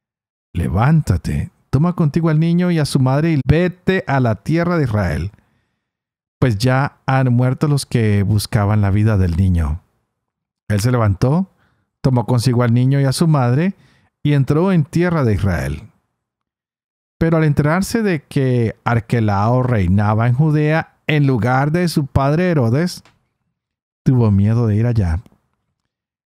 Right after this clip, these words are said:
Y avisado en sueños, se retiró a la región de Galilea y fue a vivir en una ciudad llamada Nazaret para que se cumpliese lo dicho por los profetas:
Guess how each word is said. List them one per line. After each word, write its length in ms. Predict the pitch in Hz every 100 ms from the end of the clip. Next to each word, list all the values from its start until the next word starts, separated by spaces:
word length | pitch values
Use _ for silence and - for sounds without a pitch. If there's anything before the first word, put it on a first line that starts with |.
| _
Y 80 | 135
avisado 420 | 127 123 156 185
en 80 | 196
sueños, 640 | 185 120 87 - - 156 156
se 400 | 143 110 98 87
retiró 540 | 101 98 104 90 101
a 60 | 110
la 120 | 104
región 320 | 104 - 95
de 80 | 107
Galilea 500 | 113 127 175 110 - _ _ _ _ _ _
y 140 | 180
fue 460 | 151 - 165 202 - _
a 120 | 175 160
vivir 500 | 147 147 175 208 - _ _ -
en 220 | 147 135
una 340 | 139 151 160
ciudad 420 | 156 139 117 120 147
llamada 380 | 147 120 117 131
Nazaret 580 | 165 170 190 170 190 - _ _ _ _ _ -
para 160 | 175 175
que 100 | 160
se 100 | 165
cumpliese 880 | 160 147 - 180 202 - 214 208 -
lo 380 | 156 143 127 120
dicho 420 | 151 190 - 202
por 220 | 196 160
los 160 | 143 123
profetas: 760 | 117 - 120 98 87 78 -